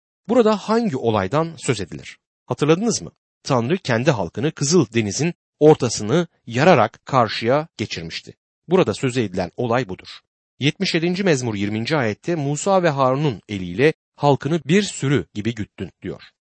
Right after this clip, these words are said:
Değerli kardeşim, bu sözleri kendi hayatımıza kabul edip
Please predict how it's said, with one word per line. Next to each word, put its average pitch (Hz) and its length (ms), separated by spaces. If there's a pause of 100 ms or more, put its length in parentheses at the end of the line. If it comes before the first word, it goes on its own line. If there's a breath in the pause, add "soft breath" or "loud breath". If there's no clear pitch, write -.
(160)
Değerli 185 220
kardeşim, 147 440
bu 196 60
sözleri 107 420
kendi 131 340
hayatımıza 107 880
kabul 131 280
edip 95 220